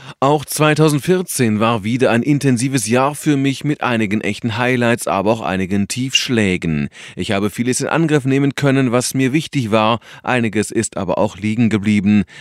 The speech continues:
Manches würde ich im Nachhinein anders angehen, aber vieles ist mir auch gelungen. Zum Teil sogar,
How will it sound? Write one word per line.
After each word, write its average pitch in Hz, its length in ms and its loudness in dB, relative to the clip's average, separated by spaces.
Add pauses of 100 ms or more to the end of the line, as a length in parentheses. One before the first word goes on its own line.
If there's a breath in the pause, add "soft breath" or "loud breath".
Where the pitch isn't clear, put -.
Manches 92 440 -2
würde 107 280 2
ich 110 160 -2
im 135 80 0
Nachhinein 139 500 0
anders 139 320 -2
angehen, 104 480 0 (180 soft breath)
aber 160 200 0
vieles 90 400 -4
ist - 260 -8
mir 95 240 -2
auch 85 320 -2
gelungen. 120 460 4 (160 loud breath)
Zum 156 160 0
Teil 104 240 0
sogar, 87 380 -2